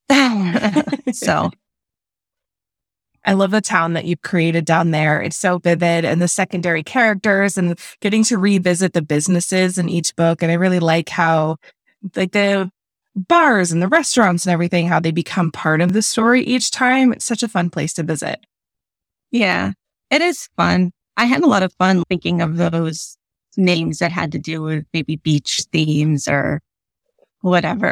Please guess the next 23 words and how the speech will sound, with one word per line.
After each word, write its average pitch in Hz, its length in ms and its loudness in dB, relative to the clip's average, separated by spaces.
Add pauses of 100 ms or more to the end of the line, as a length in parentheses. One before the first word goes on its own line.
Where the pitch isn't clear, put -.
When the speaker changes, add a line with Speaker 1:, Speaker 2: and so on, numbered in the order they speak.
Speaker 1:
And 196 160 2
some 233 200 4
of 240 100 6
them 202 160 2
were 165 80 2
not 160 220 0
so 185 140 4
great 170 300 0
and 190 140 4
weren't 170 220 2
used. 170 380 4
<laughs> 247 40 2 (340)
And 226 200 4
then 208 240 4 (180)
others, 170 340 0
I - 100 -2
was 165 120 -4
like, - 200 -4 (100)
"Oh, 180 80 2
I 165 60 0 (100)
really 190 260 4
like 185 220 0
it." - 120 -6